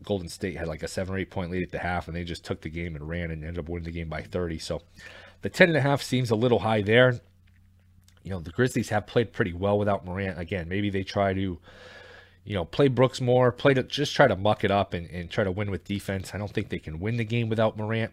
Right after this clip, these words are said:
although, like I said, the record without Morant this year has been you know, better than you might think. So, uh, wa-, the Warriors are gonna win that series. That's the one that I, I don't really think is in too much doubt.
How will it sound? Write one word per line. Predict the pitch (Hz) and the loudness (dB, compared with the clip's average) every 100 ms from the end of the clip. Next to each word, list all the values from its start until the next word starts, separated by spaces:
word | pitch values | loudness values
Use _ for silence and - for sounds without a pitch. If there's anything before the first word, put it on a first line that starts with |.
| - | -6
although, | 92 95 | -2 0
like | 98 95 | 0 -2
I | |
said, | 82 85 69 | -6 -6 -6
the | 85 | -4
record | 117 92 | -2 -2
without | 78 92 82 | -2 -2 -2
Morant | 85 90 | -4 -4
this | - - | -6 -4
year | 87 | -6
has | - 95 | -2 -4
been | - 87 71 - - - _ 90 | -4 -10 -10 -18 -20 -20 _ -12
you | |
know, | 76 | -6
better | 101 104 95 | 0 2 2
than | 87 | -4
you | 85 | -6
might | 87 78 | -6 -8
think. | - 92 82 | -6 -6 -6
So, | - 82 78 - _ - - - - - - | -6 -8 -8 -20 _ -20 -20 -20 -20 -20 -12
uh, | 78 - | -12 -4
wa-, | 120 131 | -2 0
the | 110 | 4
Warriors | 123 151 123 | 8 8 8
are | |
gonna | 120 117 | 4 2
win | 117 | 2
that | 110 104 | 0 0
series. | 113 110 110 95 | 2 2 2 2
That's | 113 113 | 2 2
the | 127 | 0
one | 107 104 | 0 0
that | 98 87 - | 0 -4 -8
I, | 82 95 | -12 -6
I | |
don't | 92 101 92 | -4 -4 -2
really | 98 98 87 | 0 0 -2
think | - 101 92 | -6 -8 -4
is | 85 - - - | -6 -8 -16 -16
in | 101 101 | -10 -8
too | - | -6
much | 104 87 - | -4 -4 -2
doubt. | - 101 104 | 2 4 4